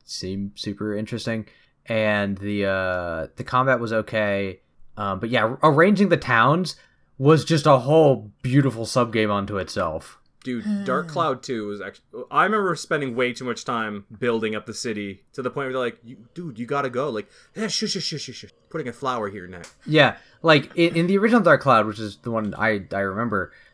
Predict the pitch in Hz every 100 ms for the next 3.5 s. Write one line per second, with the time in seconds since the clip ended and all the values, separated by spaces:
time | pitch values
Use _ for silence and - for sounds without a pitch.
0 | _ - 113 107 104 101 101 - _ 135
1 | 156 165 135 156 143 165 151 147 143 139
2 | 135 127 117 113 - 123 - _ 127 143
3 | 143 131 127 135 -